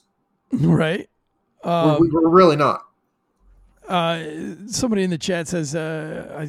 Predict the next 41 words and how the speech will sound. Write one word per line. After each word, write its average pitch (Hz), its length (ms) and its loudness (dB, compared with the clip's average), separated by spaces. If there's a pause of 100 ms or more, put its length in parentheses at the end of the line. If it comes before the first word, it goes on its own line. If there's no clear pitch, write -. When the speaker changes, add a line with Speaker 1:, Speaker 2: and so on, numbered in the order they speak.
Speaker 1:
I, 175 60 -12
I 156 40 -10
just 143 240 -12
lost 160 260 -10
it. 151 60 -10
I - 60 -8
had 147 220 -6
it 139 100 -6
up 139 160 -8
there. 143 380 -10 (100)
Um, 151 540 -6 (460)
but 202 80 0
he 175 60 2
said, 190 300 0
it 190 160 -4
was, 170 200 0 (140)
let's 156 240 -12
see, 131 200 -10
Ben 180 280 -2
Allen 170 300 -2
says, 147 160 -4
"Before 175 280 0
I 170 120 2
debate, 156 300 -2
I 147 100 -2
always 151 240 0
need 147 140 -4
a 139 60 -2
good 147 200 -2
night's 143 240 -6
sleep." 151 280 -6
Well, 196 300 0
I'll 262 180 -4
tell 240 140 -2
you 165 180 0
one 165 140 -2
thing 165 140 -6
that's 123 160 -12
not 156 160 -8
a - 20 -10
debate. 123 380 -14